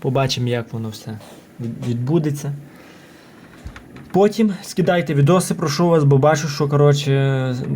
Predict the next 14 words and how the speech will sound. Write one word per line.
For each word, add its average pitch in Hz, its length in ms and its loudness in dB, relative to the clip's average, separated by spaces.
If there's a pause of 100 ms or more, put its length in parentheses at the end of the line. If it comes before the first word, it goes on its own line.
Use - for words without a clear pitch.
(100)
доїбатися, 131 520 2
грубо 147 300 2
говоря, 143 340 4
сильно 143 320 4
немає 143 280 8
до 143 100 2
чого. 113 300 -6 (1300)
Ну, 151 320 4 (160)
поки 180 380 2
такий 220 260 4
формат, 220 580 4 (1300)
знаєте, 175 600 2 (680)
в-, 139 120 0
періодично 170 920 2